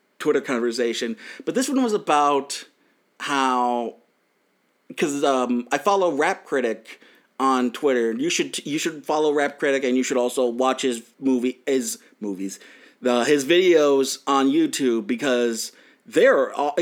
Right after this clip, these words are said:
Rap Critic is one of my favorite reviewers, the, one of my fav-, one of the favorite guys to come out of Channel Awesome,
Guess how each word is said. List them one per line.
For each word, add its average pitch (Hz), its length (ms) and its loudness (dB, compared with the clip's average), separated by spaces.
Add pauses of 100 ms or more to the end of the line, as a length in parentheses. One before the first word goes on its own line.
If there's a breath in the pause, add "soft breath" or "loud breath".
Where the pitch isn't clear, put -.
(120)
Rap 196 280 0
Critic 185 300 2
is 131 100 0
one 139 120 2
of 135 40 4
my 127 100 4
favorite 127 600 0 (320 soft breath)
reviewers, 139 640 2
the, 135 160 4
one 143 180 0
of 135 120 -6
my 147 200 0
fav-, 156 220 0
one 151 100 0
of 143 60 0
the 139 180 2
favorite 135 340 -2
guys 131 300 0
to - 60 -10
come 139 140 -4
out 127 120 0
of 113 80 -4
Channel 120 320 -4
Awesome, 113 460 -4